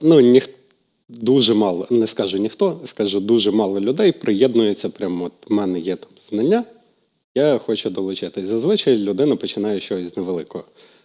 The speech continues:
Е, це там збори на тисячу, дві-три тисячі гривень, ну, дружня банка, типу, до великої якоїсь мети. Так само було в мене,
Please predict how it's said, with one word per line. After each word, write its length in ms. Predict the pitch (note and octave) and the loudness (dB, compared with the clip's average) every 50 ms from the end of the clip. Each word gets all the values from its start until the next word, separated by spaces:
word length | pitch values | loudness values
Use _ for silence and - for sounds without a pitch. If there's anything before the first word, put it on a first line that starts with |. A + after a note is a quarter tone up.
| _ _ - | _ _ -6
Е, 320 | G2+ G#2 G#2 G#2 G2+ G2 - | -4 -2 0 0 -2 -2 -6
це 180 | - - G#2+ G2+ | -4 -4 -4 -4
там 320 | - A2 G2 F#2 F#2 F2 - _ _ _ _ - | -2 -4 -4 -2 -4 -6 -8 _ _ _ _ -10
збори 520 | A2 G#2 F2+ F#2 G2 G#2+ A2 A2 G#2 G2 F#2 | -10 -10 -8 -6 -2 0 2 2 2 0 -2
на 140 | F2+ F2+ | -2 -4
тисячу, 580 | E2+ - F3 G3+ F3 - - A2 G2 - - F2+ | -2 0 0 0 0 -2 -4 -6 -6 -6 -10 -12
дві-три 1300 | F2+ G#2+ C#3 D#3+ C#3 - - - A#2 A#2 A2+ A2 G#2+ G2+ G2 G2 F#2+ F#2+ F#2+ F#2 F2+ F2+ F2+ F2 F2 F2 - | -6 -4 -4 -4 -4 -6 -4 -2 0 2 2 2 2 2 2 2 2 0 0 0 0 -2 -2 -2 -4 -4 -4
тисячі 360 | - F#2+ - - - - - | -4 -6 -6 -6 -8 -6 -6
гривень, 320 | A2+ - F#2+ G2 B2 A2+ A#2 | -2 2 2 4 4 6 6
ну, 180 | C3 A2 E2 - - _ _ _ _ _ - | 4 4 2 -2 -14 _ _ _ _ _ -14
дружня 380 | F#2+ - A2+ A2 F3 - F#2+ | -6 -2 -2 -2 -2 -2 -4
банка, 300 | F#2+ F#3+ G3+ - - - | -4 -2 -4 -2 -4 -4
типу, 240 | - - - - - | -6 -6 -6 -6 -4
до 340 | E2+ G2 F#2 F#2 F2 F2 - - | -4 -2 -2 -2 -2 -4 -6 -8
великої 540 | A2 F#2+ G#2 G2+ G#2 A2 G#2+ - A2 G2 | -8 -4 -2 -2 -2 -2 -2 0 0 0
якоїсь 380 | F#2+ F#2+ - - G#2 F#2 F2+ - | 0 -2 -2 -4 -4 -4 -2 -4
мети. 300 | G#2+ G2 - - F2 C#2+ - - - - - - _ _ _ _ _ _ _ _ _ _ _ - | -4 -4 -4 -6 -8 -8 -10 -18 -20 -20 -20 -20 _ _ _ _ _ _ _ _ _ _ _ 0
Так 140 | B2+ A#2+ - | 0 0 2
само 260 | - C3+ A#2 A#2 A2+ | 2 4 4 4 4
було 260 | G#2 G#2 G#2 G2+ G#2 | 4 2 2 2 0
в 100 | G#2 B2+ | 0 0
мене, 260 | F#3 G#3 G#3+ F#3+ F#3 | 0 2 2 0 -2